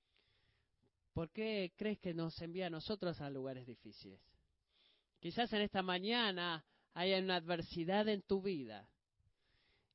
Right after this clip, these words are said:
y tú, a ti no te gusta. Quizás has estado discutiendo con Dios y p-, diciéndole, "Dios, ¿por qué me pasa esto?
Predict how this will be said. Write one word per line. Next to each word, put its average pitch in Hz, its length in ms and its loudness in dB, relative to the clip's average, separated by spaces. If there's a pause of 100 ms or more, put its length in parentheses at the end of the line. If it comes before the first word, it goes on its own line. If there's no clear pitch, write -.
(140)
y 160 160 -2 (140)
tú, 226 400 8 (680)
a 175 180 -2
ti 233 160 2
no 226 120 8
te 208 80 6
gusta. 214 480 0 (840)
Quizás 240 500 4
has 226 200 2
estado 208 460 4
discutiendo 185 640 4
con 165 220 4
Dios 240 440 8
y 202 60 2
p-, 175 140 -2
diciéndole, 190 560 4
"Dios, 240 260 4
¿por 202 160 6
qué 240 100 0
me 208 180 2
pasa 165 400 0
esto? 143 360 -6